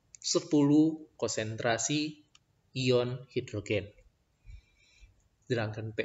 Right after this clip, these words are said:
O H adalah empat belas dikurang P H. Udah umum banget ini ya. Ini cuman diulang lagi.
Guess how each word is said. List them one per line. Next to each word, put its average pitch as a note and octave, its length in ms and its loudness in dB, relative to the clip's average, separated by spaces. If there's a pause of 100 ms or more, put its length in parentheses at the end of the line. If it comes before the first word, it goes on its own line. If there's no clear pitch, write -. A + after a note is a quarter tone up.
O G#2 80 -4
H C3+ 480 2
adalah A2 720 -4 (440)
empat A#2+ 480 -6
belas B2 560 0
dikurang A#2 720 -6
P G2 160 -6
H. F#2+ 320 -8
Udah G#2 160 -4
umum A2+ 160 -6
banget A2 320 -6
ini G#2 240 -4
ya. C#3+ 160 -4 (140)
Ini A#2+ 160 -6
cuman B2+ 180 -2
diulang A2 400 -2
lagi. A2 400 -4